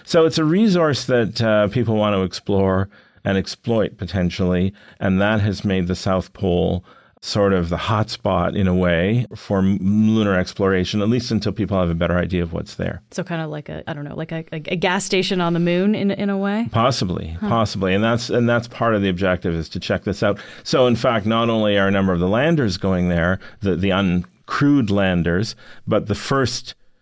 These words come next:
Speaker 1: human mission, the first mission that will return people to the moon,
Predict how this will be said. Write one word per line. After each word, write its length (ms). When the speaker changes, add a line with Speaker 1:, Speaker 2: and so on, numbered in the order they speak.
Speaker 1:
human 520
mission, 300
the 80
first 240
mission 300
that 120
will 120
return 360
people 380
to 120
the 120
moon, 340